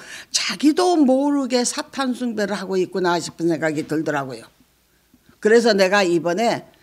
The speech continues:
우리 선암묘를 싹 다 해체시켜버렸어요. 비석도 다 묻어버렸죠. 비석에 하나님 말씀이 써 있잖아요.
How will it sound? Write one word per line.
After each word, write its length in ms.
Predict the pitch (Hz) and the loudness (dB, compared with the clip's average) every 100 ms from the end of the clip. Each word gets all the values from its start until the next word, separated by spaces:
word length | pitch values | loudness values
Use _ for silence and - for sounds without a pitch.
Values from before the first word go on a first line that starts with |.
| _ - | _ -8
우리 240 | 170 185 196 | 0 2 2
선암묘를 680 | 240 240 202 151 156 143 139 | 0 -2 0 0 -2 -2 -4
싹 320 | - 240 - | -4 -6 -4
다 120 | 208 | -6
해체시켜버렸어요. 1120 | 196 214 302 - 277 - 220 170 151 143 - - _ _ _ _ _ _ _ - _ - | -6 -6 -8 -4 -4 -4 -6 -4 -6 -8 -16 -18 _ _ _ _ _ _ _ -20 _ -4
비석도 800 | 220 240 226 180 - 180 151 - | 0 2 0 -4 -2 0 0 -6
다 80 | - - - 170 | -12 -10 -12 -6
묻어버렸죠. 880 | 190 233 196 180 170 - 156 139 - _ _ _ _ | -2 -2 0 -2 -4 -4 -4 -4 -12 _ _ _ _
비석에 460 | 226 226 233 196 180 | -4 -2 0 2 0
하나님 500 | 180 240 220 190 160 | 0 -4 -2 -2 -4
말씀이 420 | 151 160 190 165 | -4 -6 -4 -4
써 200 | 160 262 | -4 -6
있잖아요. 720 | 262 - 196 165 151 156 170 | -6 -4 -2 -2 -2 -6 -8